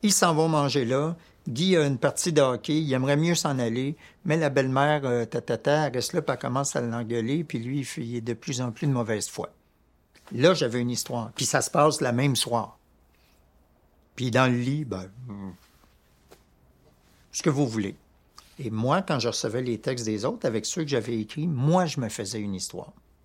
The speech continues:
Alors, si j'avais une petite idée là-dedans qu'on pouvait faire à la pharmacie, du genre, euh, Guy veut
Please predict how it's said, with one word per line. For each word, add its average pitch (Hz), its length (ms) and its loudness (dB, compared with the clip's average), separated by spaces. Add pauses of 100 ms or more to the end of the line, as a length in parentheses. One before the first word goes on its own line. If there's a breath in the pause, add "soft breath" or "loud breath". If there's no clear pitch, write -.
(1500)
Alors, 113 160 -12
si 135 200 -4
j'avais 127 240 0
une 131 100 2
petite - 240 -4
idée 127 220 0
là-dedans 127 360 -2
qu'on 131 180 -6
pouvait 120 180 -6
faire 139 180 -2
à 127 60 0
la 110 120 -2
pharmacie, 110 640 -6
du 113 140 -8
genre, 113 320 -4
euh, 101 180 -6 (1400 soft breath)
Guy 127 320 -2
veut 104 640 -2